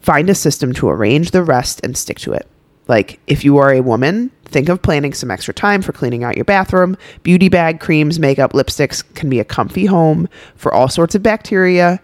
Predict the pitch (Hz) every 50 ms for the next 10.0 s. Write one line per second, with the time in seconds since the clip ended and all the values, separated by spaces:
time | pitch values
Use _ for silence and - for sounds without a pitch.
0 | _ _ _ - - 147 - - - - 160 170 - - 185 170 160 165 165 143
1 | 139 117 82 127 127 160 151 156 170 170 175 - 180 175 - 190 180 202 208 208
2 | 214 208 - - - - - - 135 147 143 151 147 143 151 135 - - 113 120
3 | 127 147 - - 131 127 131 143 156 151 123 120 - - - - - 131 127 135
4 | 147 123 127 123 76 - 127 123 123 113 - 127 127 123 123 123 - 95 - 196
5 | - - - 156 151 135 143 - - - - - 170 160 165 170 170 165 160 156
6 | 156 160 - - 110 127 135 139 147 170 139 131 139 - - - - - 131 -
7 | 139 117 - - - - 170 165 165 160 156 156 160 160 - - - - - -
8 | - - - - - - 160 156 151 170 147 139 160 160 - 160 - 139 131 139
9 | 151 147 156 156 160 - - - 180 175 180 - 180 156 147 135 131 131 - _